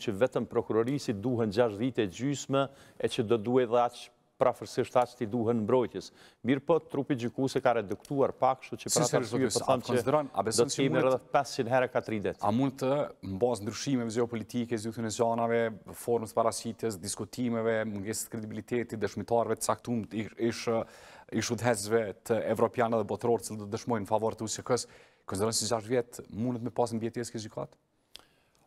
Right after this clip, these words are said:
Speaker 1: A, na nuk e dim, besoj që nëse jetu më pyet që qysh mundet mu nal puna e kësaj gjykate, është vetëm një formulë. Nëse shtetet donatore nalin financimin,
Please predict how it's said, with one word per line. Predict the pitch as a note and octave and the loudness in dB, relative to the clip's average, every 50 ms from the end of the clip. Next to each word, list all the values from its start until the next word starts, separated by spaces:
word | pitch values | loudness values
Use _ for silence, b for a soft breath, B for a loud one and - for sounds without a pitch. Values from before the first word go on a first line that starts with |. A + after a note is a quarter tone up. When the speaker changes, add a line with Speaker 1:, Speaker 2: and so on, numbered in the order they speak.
| B _ - | B _ 2
Speaker 1:
A, | A#2+ A#2 A2+ | 4 4 4
na | A2 A2+ B2 C3 B2 | 2 2 2 2 2
nuk | A#2+ C3 C3 - | 2 0 2 2
e | D#3+ C#3+ | 2 2
dim, | A2+ A2 B2+ D3+ E3+ F#3 F3+ C#3 | 2 2 2 2 2 2 2 2
besoj | A2+ B2 - - D3 C3+ | 2 0 2 4 4 2
që | B2 - - C#3+ C3+ C3+ C3 C3 - - | 2 2 2 4 4 4 2 0 -4 -4
nëse | C3 B2 B2 - C#3+ C#3 | -4 -4 0 2 2 2
jetu | - D3 C3 A#2+ | 2 2 0 0
më | G#2 - - | -2 -2 -2
pyet | - D#3+ D3 - - | -2 -2 -2 0 2
që | - C#3+ C3+ B2+ | 2 4 4 2
qysh | - - - C#3 - - B2+ | 0 -4 -6 -6 -4 -2 0
mundet | C3 D3+ D3 C3 A2 A#2+ | 0 2 0 0 0 0
mu | A#2 A2+ | 2 4
nal | B2+ D3+ D#3 B2+ - | 4 4 2 2 -2
puna | - A#2+ A2 A2 | -4 -4 -2 -2
e | G#2 - | -2 0
kësaj | - B2 A2 | 0 0 0
gjykate, | F#2 F#2+ F#2 - B2+ C3 C3+ C3+ - C#3 B2+ | 0 -2 -2 2 2 2 2 2 0 -2 -4
është | A2+ - G#2 G#2 | -4 -2 -2 -2
vetëm | B2 - C#3 B2+ | 0 2 0 0
një | B2 B2+ C3+ C3 B2+ | 2 2 0 0 0
formulë. | - C#3+ B2+ B2+ C#3+ D3 B2 F#2+ - - _ b b b b b b - | 2 2 2 2 2 0 0 -2 -4 -8 _ b b b b b b -2
Nëse | A2 A#2+ B2 - - - C3+ C3 - | 0 2 2 2 2 4 2 2 2
shtetet | - - - C3+ C3 - - A#2 | -2 -2 0 0 0 0 0 0
donatore | G2 B2+ B2 B2 A#2+ - C3+ B2+ B2 B2 A#2+ A#2 | 2 2 2 2 2 2 2 2 4 2 2 2
nalin | A#2+ A#2+ B2 A#2+ A2+ G#2 | 2 2 2 2 -2 -6
financimin, | - A2 A#2+ A#2+ A#2 - - A#2+ G#2+ F#2 F2 D2+ | -4 -2 -2 0 0 0 0 0 0 -2 -4 -6